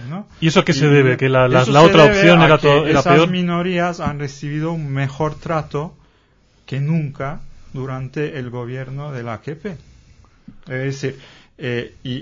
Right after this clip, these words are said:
Speaker 1: y yo creo que ha habido también, eh, cosas concretas, eh, que ha recibido también la comunidad judía, ¿no? Pero aunque ahí sí que hay más preocupación por el acercamiento a Irán,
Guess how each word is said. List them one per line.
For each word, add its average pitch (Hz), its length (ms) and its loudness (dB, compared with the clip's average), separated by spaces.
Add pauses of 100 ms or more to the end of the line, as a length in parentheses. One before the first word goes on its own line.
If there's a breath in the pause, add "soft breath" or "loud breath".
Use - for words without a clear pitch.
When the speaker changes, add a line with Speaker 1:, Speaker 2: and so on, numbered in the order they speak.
(120)
Speaker 1:
y 127 80 -8
yo 120 200 -6
creo 131 240 -6
que 180 100 -8
ha 151 140 -2
habido 123 340 -6
también, 143 640 -6
eh, 110 480 -6
cosas 135 400 -8
concretas, 156 1040 -8
eh, 110 540 -10
que 127 120 -10
ha 127 100 -6
recibido 139 640 -8
también 135 500 -8
la 135 80 -10
comunidad 117 480 -10
judía, 165 500 -8
¿no? 151 200 -12 (420 soft breath)
Pero 131 140 -2
aunque 135 260 -2
ahí 196 300 0
sí 190 180 -12
que 165 160 -4
hay 151 140 -2
más 139 220 -8
preocupación 139 1000 -8
por 120 300 -4 (580)
el 123 120 -6
acercamiento 123 880 -8
a 110 120 -6
Irán, 151 560 -4